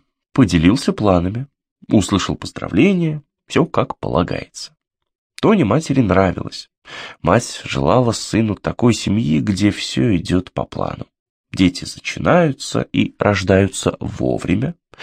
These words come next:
Ступеньки служебной лестницы ложатся под ноги именно тогда, когда возрастают расходы,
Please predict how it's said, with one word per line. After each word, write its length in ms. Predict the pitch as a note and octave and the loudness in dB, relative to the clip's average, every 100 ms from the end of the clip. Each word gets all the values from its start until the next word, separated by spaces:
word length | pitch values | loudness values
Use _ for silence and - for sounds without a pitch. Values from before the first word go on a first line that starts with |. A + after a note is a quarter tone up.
| - - - | -12 -10 -12
Ступеньки 500 | - - C3+ A3+ F3 | -4 0 4 4 4
служебной 520 | G2 F2+ E2 E2+ D#2+ | 0 0 2 2 4
лестницы 760 | D#2+ D#2+ D#2 - - - - A2+ | 4 2 0 -4 -8 -8 -4 -4
ложатся 640 | - E2+ E2+ F2 F2 - F#2 | -2 0 2 0 -2 -4 -4
под 280 | - F2+ D#2 | 2 2 4
ноги 420 | E2 - D#2+ - - - | 0 0 -4 -4 -12 -6
именно 420 | - C#3 F#2 D#2 - | 2 4 4 0 -4
тогда, 540 | - F2 D#2+ D#2+ D2 - - - - | -2 -2 0 0 0 -4 -14 -20 -4
когда 420 | D#2+ E2+ E2 - | -2 2 2 0
возрастают 720 | E2+ F2 - D#2 - - - | 0 0 0 -4 -4 -6 -4
расходы, 640 | - - - - - B2 | -6 -6 -10 -6 -4 -4